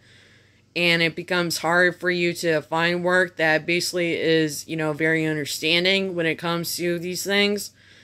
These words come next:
because I don't have that type of, you know,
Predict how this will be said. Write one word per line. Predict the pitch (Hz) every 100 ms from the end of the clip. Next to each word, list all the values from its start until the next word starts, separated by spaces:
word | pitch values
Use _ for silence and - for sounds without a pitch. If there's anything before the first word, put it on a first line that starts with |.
| - _
because | - 156 165 160 156 -
I | 160
don't | 185 -
have | - 170 175 175 170 - _ _ _ _ -
that | 175 170 135
type | - 175 165
of, | 170 160 139 _ -
you | 160
know, | 156 151 147